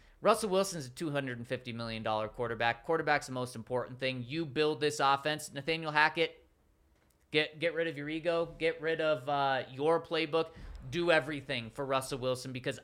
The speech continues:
I think you have a better chance of succeeding by just giving Russ his playbook than by forcing your playbook on him. I see what you're saying about let Nathaniel Hackett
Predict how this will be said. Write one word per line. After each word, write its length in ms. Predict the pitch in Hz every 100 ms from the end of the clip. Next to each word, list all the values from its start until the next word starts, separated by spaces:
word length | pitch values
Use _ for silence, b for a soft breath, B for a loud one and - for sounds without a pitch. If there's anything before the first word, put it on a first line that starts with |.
| -
I 200 | 139 151
think 280 | 165 151
you 120 | 127 139
have 120 | 135
a 40 |
better 240 | 131 139 135
chance 280 | 139 135
of 80 | 131
succeeding 460 | 127 123 139 139 147
by 140 | 127
just 180 | 120 -
giving 320 | 143 127 110
Russ 280 | 120 143 -
his 140 | 190 185
playbook 480 | 220 214 220 247 - B B B
than 420 | 135 180 175 175 - 139
by 520 | 160 156 151 151 - -
forcing 640 | - - 180 185 - 170
your 500 | 147 131 143 170 180 180
playbook 640 | - 147 131 117 131 123
on 180 | 135 139
him. 180 | 143 131
I 100 | 156
see 100 | 175
what 160 | 185 156
you're 120 | 156
saying 200 | 170 160
about 240 | 143 127 B B B
let 240 | 135 165 165
Nathaniel 420 | 160 160 151 143
Hackett 520 | 135 139 160 147 -